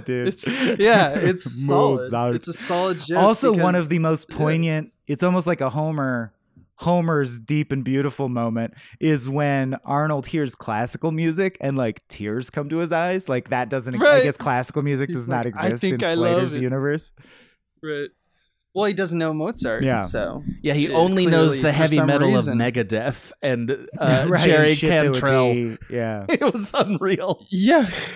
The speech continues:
Speaker 3: I haven't
Speaker 2: It's,
Speaker 3: heard of
Speaker 2: I mean,
Speaker 3: Megadeth
Speaker 2: it's a
Speaker 3: in far
Speaker 2: fictional
Speaker 3: too
Speaker 2: world.
Speaker 3: long. That was a, that was a real thrill.
Speaker 2: Oh, this is a
Speaker 3: <laughs>
Speaker 2: banger of a O S T, dude. It's got A C D C on it. It fucking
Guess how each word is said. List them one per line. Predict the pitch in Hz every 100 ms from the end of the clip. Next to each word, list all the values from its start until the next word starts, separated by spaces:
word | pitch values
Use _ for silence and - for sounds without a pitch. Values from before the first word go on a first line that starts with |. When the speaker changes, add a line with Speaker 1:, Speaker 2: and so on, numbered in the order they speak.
| - -
Speaker 3:
I | 185
haven't | 185
Speaker 2:
It's, | 208
Speaker 3:
heard | 202 165
of |
Speaker 2:
I | 170 180 175
mean, | 165
Speaker 3:
Megadeth | 175 120
Speaker 2:
it's | 117
a | 170
Speaker 3:
in | - 123
far | 147 135
Speaker 2:
fictional | 175
Speaker 3:
too |
Speaker 2:
world. | 196 170
Speaker 3:
long. | 117 113
That | 127
was | 131 -
a, | 123 117
that | 139 156
was | 139
a |
real | 135 123
thrill. | - 123 113 123 -
Speaker 2:
Oh, | 165 147 117 131 - - -
this | 165 -
is | 170
a | 151 -
Speaker 3:
<laughs> |
Speaker 2:
banger | 143 139 151 139 127 127
of | 127
a | 127 120 123 -
O | 135 131
S | 131 -
T, | 151 143 131
dude. | 131 135 135
It's | 139 -
got | 131 131
A | 143
C | 139 - 139
D | 135 143
C | - 147
on | 151 151 156
it. | 160 -
It | -
fucking | - 139 180